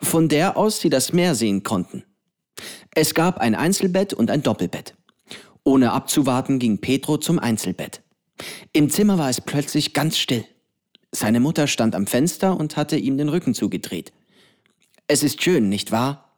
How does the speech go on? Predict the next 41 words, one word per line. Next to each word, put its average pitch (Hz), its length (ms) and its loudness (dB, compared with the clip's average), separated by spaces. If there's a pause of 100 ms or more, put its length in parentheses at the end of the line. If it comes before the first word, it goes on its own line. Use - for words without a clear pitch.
sagte 110 380 0
sie, 113 320 2
während 113 260 0
sie 117 100 0
auf 104 120 -2
das 123 180 0
Meer 120 220 2
schaute. 78 360 -6 (840)
"Wo 156 160 2
ist 196 200 -2
Papa?", 117 500 -2 (260)
fragte 110 400 0
Pedro 113 380 0
noch 104 180 2
einmal. 95 440 -4 (600)
"Kommt 147 220 0
er 165 60 2
nicht 160 240 0
wieder?" 147 360 2 (840)
Seine 156 300 2
Mutter 196 280 2
schien 165 260 0
einen 139 200 0
Kloß 135 320 0
im 107 160 0
Hals 104 260 -2
zu 92 200 -4
haben. 80 260 -8 (580)
Sie 127 160 0
brachte 135 360 -2
keinen 139 240 -2
Ton 139 240 0
heraus. 92 460 -4 (720)
Aber 127 180 2
ihre 135 260 2
Augen, 165 340 2
in 123 180 0
denen 120 180 2
zwei 95 220 -4
Tränen 117 440 0
standen, 131 520 0